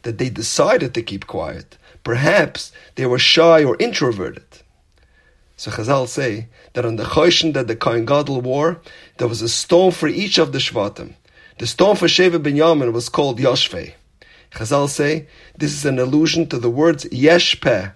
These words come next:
there is a mouth. This means that Binyamin had a mouth, but he kept quiet. He did not tell his father that Yosef might still be alive.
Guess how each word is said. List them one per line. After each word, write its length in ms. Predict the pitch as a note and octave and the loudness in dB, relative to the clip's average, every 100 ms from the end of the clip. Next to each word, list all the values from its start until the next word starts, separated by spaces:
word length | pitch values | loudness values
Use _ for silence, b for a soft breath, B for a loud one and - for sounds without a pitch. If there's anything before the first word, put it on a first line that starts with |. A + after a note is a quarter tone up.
| b b | b b
there 240 | A2+ A#2 A#2 | -2 2 2
is 240 | F3 C#3+ | 0 -4
a 80 | B2 | -6
mouth. 460 | F#2+ G#1+ - - _ b b D3+ | -6 -10 -16 -20 _ b b -12
This 200 | A#2+ C#3 | -8 0
means 360 | D#3+ F3 - - B B | 2 2 0 -18 B B
that 160 | A#2+ | -6
Binyamin 420 | A#2 C3 F3 F3 D#3+ | -4 0 2 2 0
had 220 | F#3 G3+ | 2 2
a 80 | D3+ | 2
mouth, 400 | A#2 G#2 G#2 - b | -2 -6 -8 -16 b
but 120 | - G#2 | -10 -8
he 60 | |
kept 340 | G2 C#3 C3+ - | -4 -4 -4 -6
quiet. 500 | A2+ G#2 - - - b b b | -4 -4 -8 -16 -20 b b b
He 100 | A#2 | -10
did 200 | A#2 A#2 | -8 -2
not 240 | E3 F3 | 0 2
tell 120 | E3+ | 0
his 160 | C#3+ B2+ | 0 -4
father 540 | - E3 D3 A2 A2+ b b | 0 2 2 0 -8 b b
that 140 | A2 | 0
Yosef 420 | D3 F3 E3+ A#2 | 4 4 2 -2
might 260 | C3 C#3+ C#3 | -2 -2 -4
still 220 | - D#3+ | -4 -4
be 160 | B2+ A#2+ | -2 -4
alive. 500 | G#2 F#2+ D2+ - | -4 -6 -8 -12